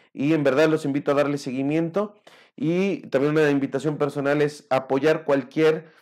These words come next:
eh, activismo o cualquier, eh, posición de paz.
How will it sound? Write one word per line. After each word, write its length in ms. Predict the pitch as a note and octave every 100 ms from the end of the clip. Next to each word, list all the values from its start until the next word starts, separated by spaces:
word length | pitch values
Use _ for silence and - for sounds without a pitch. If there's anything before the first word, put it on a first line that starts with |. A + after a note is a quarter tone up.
| _ _ _ _ _ _ _ _ B2+
eh, 600 | A#2+ A2+ A2+ A2+ - _ _ _ _ _ _ _ _ -
activismo 840 | C#3 - C3+ E3 D#3 E3 F3 F#3+ - _ _
o 160 | A2 A2
cualquier, 600 | B2 A#2+ D3+ D#3 D3+ -
eh, 320 | B2+ A#2 A2+
posición 480 | B2+ A#2+ B2 D3 C#3+
de 100 | C3+
paz. 420 | - A2 - -